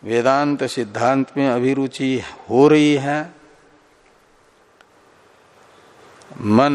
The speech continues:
बहिर्मुख नहीं अपितु अंतर्मुख रहता है, और ध्यान भजन में आनंद आता है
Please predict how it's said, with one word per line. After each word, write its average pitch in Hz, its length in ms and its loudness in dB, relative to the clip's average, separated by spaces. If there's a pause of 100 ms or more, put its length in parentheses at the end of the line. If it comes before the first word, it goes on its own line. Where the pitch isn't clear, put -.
(440)
बहिर्मुख 135 600 -2 (2250)
नहीं 139 400 2
अपितु 139 680 0 (240)
अंतर्मुख 135 580 -2
रहता 135 480 0
है, 131 240 -6 (2500)
और 120 720 2 (280)
ध्यान 123 400 -4
भजन 120 320 -6
में 135 240 -6 (240)
आनंद 131 360 2
आता 131 420 2
है 139 340 -10